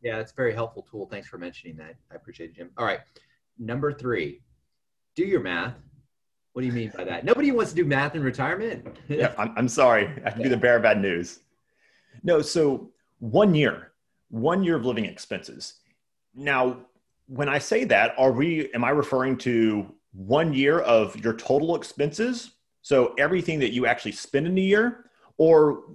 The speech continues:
Speaker 2: but what happens if you're already drawing Social Security? Or if you have a pension from your previous employer? Or maybe you have a rental house?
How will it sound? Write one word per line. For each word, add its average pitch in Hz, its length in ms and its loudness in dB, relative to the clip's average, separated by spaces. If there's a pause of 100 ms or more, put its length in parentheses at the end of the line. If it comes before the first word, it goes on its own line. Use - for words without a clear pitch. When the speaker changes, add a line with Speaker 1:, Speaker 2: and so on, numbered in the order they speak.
Speaker 2:
but 160 160 4
what 214 100 4
happens 185 720 -2
if 139 160 -6
you're 147 160 0
already 143 400 4
drawing 113 400 0
Social 117 220 -4
Security? 104 640 -6 (300)
Or 131 140 4
if 131 120 -4
you 131 100 -4
have 127 140 2
a 120 40 -4
pension 90 560 -6
from 117 240 0
your 107 240 0
previous 120 440 -4
employer? 101 580 -4 (560)
Or 131 440 4
maybe 156 240 0
you 180 80 0
have 123 100 2
a - 20 -4
rental 113 280 0
house? - 440 -8